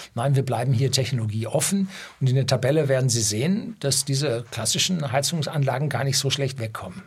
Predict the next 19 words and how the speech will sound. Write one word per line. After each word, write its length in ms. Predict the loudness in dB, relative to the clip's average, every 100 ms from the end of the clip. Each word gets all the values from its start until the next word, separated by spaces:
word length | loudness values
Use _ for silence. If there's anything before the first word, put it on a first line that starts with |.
| -6
in 100 | -4
der 140 | -4
heutigen 340 | -6 -6 -2 0
Zeit, 340 | -2 -4 -10 -14
ne, 180 | -10 -8 -8
wo 80 | -10
alles 240 | -8 -8
so 100 | -8
grün 300 | -8 -8 -6
geworden 380 | -8 -8 -12 -12 -8
ist. 200 | -2 -2
Ja, 680 | -2 0 4 6 6 4 4
jetzt 340 | 2 0 -2
kommt, 300 | -2 -4 -6 -8 -10 -4
kommt's 260 | 2 2 2
langsam 320 | 2 0 0
politisch, 460 | -2 -6 -4 0 4
ne? 220 | 2 0 -12 -12 -10 -12 -12 -14 -10
So, 320 | 0 2 2